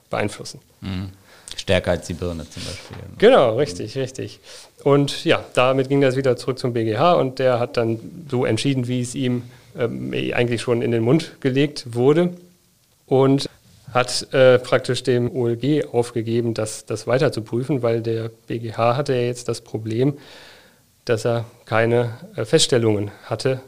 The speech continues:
Speaker 1: wie dieses Produkt denn nun geschmeckt hat.
Speaker 2: Mhm.
Speaker 1: Und hat insbesondere auch, ähm, auch wenn das, äh, auch noch ein eigentlich interessanter Aspekt, gesagt,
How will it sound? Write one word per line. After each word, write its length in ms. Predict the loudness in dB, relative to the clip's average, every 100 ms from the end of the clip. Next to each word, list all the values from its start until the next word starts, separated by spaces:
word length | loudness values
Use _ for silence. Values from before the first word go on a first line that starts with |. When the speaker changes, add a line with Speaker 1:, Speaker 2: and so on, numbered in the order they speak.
| -18 -10
Speaker 1:
wie 240 | -8 -8
dieses 360 | -4 -4 -4 -6
Produkt 440 | -6 -6 -6 -4
denn 220 | -2 -2 -4
nun 260 | -2 -2 -2
geschmeckt 400 | -2 2 0 0
hat. 220 | -8 -8 -8
Speaker 2:
Mhm. 240 | -4 -4 -8 -8 0
Speaker 1:
Und 320 | 2 2 0
hat 240 | -2 -2
insbesondere 840 | 0 0 -2 -2 2 2 2 2
auch, 420 | 4 4 2 -2 -6
ähm, 240 | -4 -4 -6
auch 300 | 0 0 2
wenn 200 | 0 0
das, 340 | 0 0 -2 -8
äh, 100 | -10 -12 -16 -18 -20 -20 -20 -20 -14
auch 80 | -8
noch 140 | -6
ein 100 | -6
eigentlich 340 | -8 -6 -6 -6
interessanter 720 | -8 -8 -2 0 2 2 0
Aspekt, 480 | -4 -2 -4 -4 -20 -20 -20 -20 -20 _
gesagt, 800 | -16 -6 -4 0 2 2 0 -8